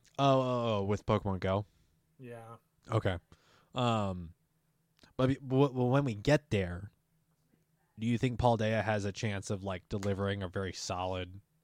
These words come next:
Speaker 1: a very s-, some very solid additions to Pokemon Go?
Speaker 2: I haven't seen the entirety of what's available.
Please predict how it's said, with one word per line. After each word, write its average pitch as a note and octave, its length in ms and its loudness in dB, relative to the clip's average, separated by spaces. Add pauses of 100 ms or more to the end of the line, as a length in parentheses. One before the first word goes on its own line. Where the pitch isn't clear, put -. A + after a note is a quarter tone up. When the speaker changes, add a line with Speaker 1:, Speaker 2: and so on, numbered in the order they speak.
(100)
Speaker 1:
a G2+ 60 -12
very G2 180 -4
s-, - 320 -8
some G#2+ 160 -8
very G#2+ 200 -2
solid F#2+ 420 -2
additions F#2 480 -6
to - 100 -8
Pokemon F#2 360 -4
Go? F#2 240 -4 (680)
Speaker 2:
I C3 120 -12
haven't A#2 340 -14
seen B2 260 -14
the A#2+ 100 -16
entirety C3 600 -10
of B2+ 160 -10
what's C3 180 -14
available. C3+ 640 -12